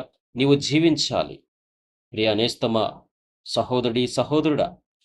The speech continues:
నీ జీవితము సరళం చేయబడాలంటే నీవు పరసంబంధమైన జ్ఞానమును పొందుకోవాలి తప్ప ఈ లోకానుసారమైన జ్ఞానమును నువ్వు పొందుకోకూడదు.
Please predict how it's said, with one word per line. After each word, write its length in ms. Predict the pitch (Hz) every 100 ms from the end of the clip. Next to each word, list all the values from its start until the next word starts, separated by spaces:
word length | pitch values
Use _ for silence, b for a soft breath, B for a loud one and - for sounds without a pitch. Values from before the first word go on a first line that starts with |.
| _ -
నీ 100 | 101
జీవితము 580 | 87 135 143 139 127
సరళం 460 | 113 123 117 143 151
చేయబడాలంటే 720 | 143 113 110 113 104 92 95 85 - _ _
నీవు 280 | 87 110 113
పరసంబంధమైన 800 | 101 113 117 123 117 113 113 113
జ్ఞానమును 560 | 90 107 104 104 101 98 92 _ _ - - -
పొందుకోవాలి 440 | 107 104 107 104
తప్ప 240 | 92 95 101 90 - _ _ _ _ _ 107
ఈ 80 | 117
లోకానుసారమైన 760 | 127 131 135 123 - 113 117 110
జ్ఞానమును 460 | 90 110 113 107 104 95 -
నువ్వు 160 | 101 92
పొందుకోకూడదు. 640 | 104 98 98 90 90 85